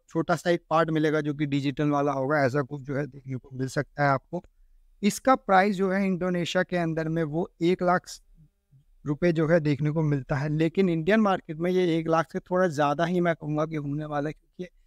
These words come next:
बीएस सिक्स के अंदर में आएगा और ड्यूल चैनल ईबीएस होगा, तो फीचर वगैरह जो है इंडियन मार्केट के हिसाब से रखेगा, तो प्राइस भी आपको इंडियन मार्केट के हिसाब से ही देखने को मिल जाएगा। दोस्तों इसके इंजन की बात करें तो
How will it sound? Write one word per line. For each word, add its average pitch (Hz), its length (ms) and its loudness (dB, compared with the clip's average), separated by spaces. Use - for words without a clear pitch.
बीएस 175 360 2
सिक्स - 300 0
के 196 140 2
अंदर 170 300 0
में 175 100 -2
आएगा 151 440 0
और 156 260 -4
ड्यूल 170 480 -2
चैनल 170 360 0
ईबीएस 151 360 0
होगा, 143 200 0
तो 160 140 -2
फीचर 156 380 0
वगैरह 156 320 2
जो 151 120 0
है 156 120 0
इंडियन 156 260 0
मार्केट 135 340 0
के 143 60 -2
हिसाब 135 280 0
से 143 140 -4
रखेगा, 139 380 -2
तो 165 80 -4
प्राइस 170 400 4
भी 175 100 0
आपको 165 300 4
इंडियन 156 240 2
मार्केट 139 340 0
के 139 120 -8
हिसाब 131 280 0
से - 140 -6
ही 143 140 2
देखने 123 280 -2
को 139 180 -6
मिल 127 220 -4
जाएगा। 120 280 -16
दोस्तों 196 320 4
इसके 226 240 0
इंजन 202 260 2
की 202 140 0
बात 175 240 4
करें 180 220 2
तो 196 160 0